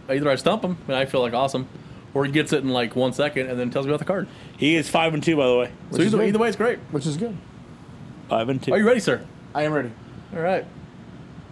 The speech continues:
Speaker 1: First match. Steve McMichael defeats Jeff Jarrett to win the U S Heavyweight Championship.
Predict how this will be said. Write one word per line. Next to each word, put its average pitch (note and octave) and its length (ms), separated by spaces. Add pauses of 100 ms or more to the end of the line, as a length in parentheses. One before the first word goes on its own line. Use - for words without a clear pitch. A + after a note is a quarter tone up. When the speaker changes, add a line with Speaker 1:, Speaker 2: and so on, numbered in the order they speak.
(760)
Speaker 1:
First G#3 200
match. A3+ 340 (1600)
Steve A3+ 360
McMichael F3+ 640 (1300)
defeats E3+ 340
Jeff D3+ 300
Jarrett D#3 320 (1300)
to - 100
win C#3+ 200
the B2+ 100
U D3 340
S D#3+ 180
Heavyweight D#3 360
Championship. D#3 440